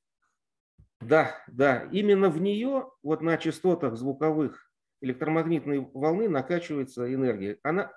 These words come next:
то, что она появилась, это значит, что в ней уже есть энергия, но она ярче светится.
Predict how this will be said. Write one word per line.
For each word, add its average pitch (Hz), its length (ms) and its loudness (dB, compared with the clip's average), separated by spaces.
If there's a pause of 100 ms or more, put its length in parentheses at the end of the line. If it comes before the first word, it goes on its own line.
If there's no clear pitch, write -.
то, 214 80 4
что 202 160 0
она 202 180 4
появилась, 208 600 -2
это 160 220 -2
значит, 185 300 -4
что 165 140 -2
в 135 100 -6
ней 170 140 2
уже 165 220 2
есть 123 260 -2
энергия, 107 380 -4
но 113 80 -4
она 135 140 -2
ярче 131 360 -4
светится. - 440 -10